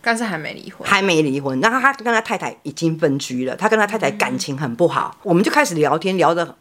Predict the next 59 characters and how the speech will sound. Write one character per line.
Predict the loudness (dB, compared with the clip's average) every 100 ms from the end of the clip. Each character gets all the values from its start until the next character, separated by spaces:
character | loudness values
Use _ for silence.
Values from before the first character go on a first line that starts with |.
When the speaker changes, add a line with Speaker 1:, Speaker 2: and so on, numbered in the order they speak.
| _
Speaker 2:
很 | -18 -4 -2
好。 | 2 2
所 | 2
以 |
有 | 2 0
一 | 0
天 | 0 0
他 | 0
突 | 0
然， | 0 -2 -10
他 | -10
突-， | -6 0
他 | 0
突 | 2 2
然 | 2
问 | -4 -6 -8
我 | -8 2
，“你 | 2
要 |
不 | 4
要 | 2
来 | 2
看 | 0 -2 -4
我？” | -6 -10
这 | -8
样 | -8
子。 | -10 -16 -18 -12
Speaker 1:
嗯。 | -8 -6 -4 -4 -6 -4 0
Speaker 2:
我 |
下 | 2 4 4
午 | 2
就 | 0 0
有 | 0
空 | -2 -2 -2 -4
这 | -4
样 | -4
子， | -2
但 | 0
是 | 2
我 | 0
不 | 0
能 | 2
离 | 0
开 | -2 -4
工 | -2 -2 -2
地 | -6
这 | -6
样。 | -8 -10 -18 -14 -2
我 |
就 | 2
说 | 2
，“好 | 2 2
啊， |
你 | 2 2
在 | 2
哪 | 2 -2
里？” | -2 -4
这 |
样。 | -6